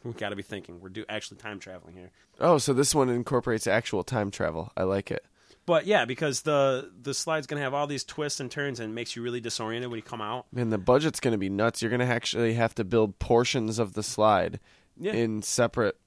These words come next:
Speaker 2: parts of time.
Speaker 1: Absolutely. Well, kind of. And were the lifeguards, you know, how there's employees that help people out of the slide at the bottom, you know, when they get out, they finally,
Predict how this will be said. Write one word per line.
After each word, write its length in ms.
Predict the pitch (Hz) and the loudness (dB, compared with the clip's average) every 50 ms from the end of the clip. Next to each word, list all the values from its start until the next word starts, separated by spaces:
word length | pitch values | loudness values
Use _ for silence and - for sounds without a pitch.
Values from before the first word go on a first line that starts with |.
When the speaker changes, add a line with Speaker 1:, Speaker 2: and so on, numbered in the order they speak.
| _ _ | _ _
Speaker 2:
parts 300 | - 131 131 113 120 - | 0 2 2 2 2 0
of 100 | 117 90 - | -6 -6 -6
time. 360 | - - 117 98 110 107 - | -6 -2 2 2 4 4 2
Speaker 1:
Absolutely. 560 | - 80 82 165 160 170 175 135 110 104 101 - - - _ _ - | 0 -2 -4 -4 -4 -4 -4 -4 -6 -8 -8 -12 -18 -20 _ _ -10
Well, 180 | - 143 143 135 | -8 -8 -8 -6
kind 300 | - - 123 113 110 110 | -8 -8 -8 -8 -6 -8
of. 200 | 110 107 - _ _ _ _ _ _ _ | -8 -10 -12 _ _ _ _ _ _ _
And 260 | - 143 135 131 135 - _ _ _ | -2 -2 -2 -2 -6 -10 _ _ _
were 180 | 143 139 156 143 | -6 -6 -4 -2
the 140 | 139 143 | -2 -2
lifeguards, 500 | 131 135 143 156 151 - 175 165 160 147 | 0 0 0 -2 -2 -2 -4 -4 -2 -2
you 60 | 165 175 | -2 -2
know, 160 | 170 170 165 | 0 0 0
how 180 | 160 160 151 143 | 0 0 0 0
there's 180 | 135 131 131 127 | -2 -2 -2 -2
employees 420 | 123 120 - - 135 131 135 131 | -4 -6 -4 -4 -2 -2 -2 -4
that 120 | 127 - 117 | -4 -6 -6
help 180 | 127 120 117 | -8 -8 -8
people 220 | 127 123 - 120 120 | -8 -10 -8 -6 -6
out 120 | 117 120 | -6 -4
of 60 | 120 | -6
the 60 | 120 117 | -6 -6
slide 340 | - - 123 117 113 113 120 | -6 -4 -2 -2 -2 -2 -2
at 120 | 117 110 | -4 -8
the 40 | - | -6
bottom, 360 | 107 110 110 113 113 117 117 120 | -6 -6 -4 -4 -4 -4 -6 -6
you 60 | 120 | -6
know, 100 | 120 120 | -6 -4
when 140 | 120 117 117 | -4 -4 -6
they 80 | 117 | -8
get 240 | 113 110 135 131 123 | -6 -4 -4 -2 -2
out, 320 | 117 113 123 135 131 - - - _ | -2 -2 -2 -2 -4 -6 -12 -20 _
they 180 | - 117 117 113 | -16 -14 -14 -14
finally, 460 | - - 117 107 117 117 117 117 113 | -10 -10 -10 -8 -8 -8 -8 -8 -8